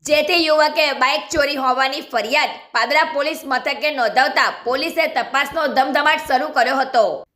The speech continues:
જો કે કંપનીમાં આટલા બધા કેમેરા લગાવવામાં આવ્યા છે, સિક્યુરિટી હોવા છતાં પણ કંપનીના પાર્કિંગમાંથી બાઇક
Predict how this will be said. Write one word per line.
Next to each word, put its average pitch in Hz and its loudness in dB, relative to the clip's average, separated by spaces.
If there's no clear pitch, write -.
જો 277 2
કે 339 4
કંપનીમાં 311 -2
આટલા 294 -4
બધા 302 -2
કેમેરા 277 0
લગાવવામાં 262 2
આવ્યા 214 0
છે, 208 -4
સિક્યુરિટી 320 0
હોવા 269 4
છતાં 269 -2
પણ 277 -2
કંપનીના 311 -4
પાર્કિંગમાંથી 277 -2
બાઇક 269 2